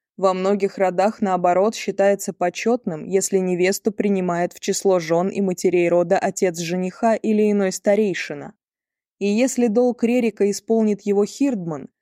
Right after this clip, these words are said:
назначенный на этот вечер братом, это гораздо меньшая беда, чем если невеста останется девственной. А в том, что Огнедева прежде не знала мужчин, никто в Словенске не сомневался.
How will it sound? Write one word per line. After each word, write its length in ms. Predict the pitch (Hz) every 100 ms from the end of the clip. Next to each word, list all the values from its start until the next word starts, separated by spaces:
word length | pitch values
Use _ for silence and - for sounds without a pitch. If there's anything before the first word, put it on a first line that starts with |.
| _
назначенный 760 | 220 240 226 233 214 208 196 190
на 180 | 190 196
этот 220 | 202 185
вечер 360 | 202 196 196 185
братом, 520 | 180 226 214 143 - _ _ -
это 200 | 269 254
гораздо 460 | 247 254 247 226
меньшая 500 | 262 269 214 - 170
беда, 420 | 156 170 165 202
чем 240 | 208 - 175
если 320 | 180 175 -
невеста 580 | 180 170 160 170 - 190
останется 600 | 202 - 165 160 - 196
девственной. 760 | 180 233 - - 156 143 143 _ _ _ _ _ -
А 140 | 180
в 60 | -
том, 200 | 208 208
что 220 | - 190
Огнедева 640 | 185 196 196 175 196 180
прежде 400 | 170 185 180 175
не 160 | 185 185
знала 360 | 180 196 175
мужчин, 540 | 156 170 - - 233 233 _ -
никто 340 | 226 - 254
в 40 | 233
Словенске 640 | - 220 220 226 - 214
не 120 | 208
сомневался. 920 | - 208 202 202 196 165 - - -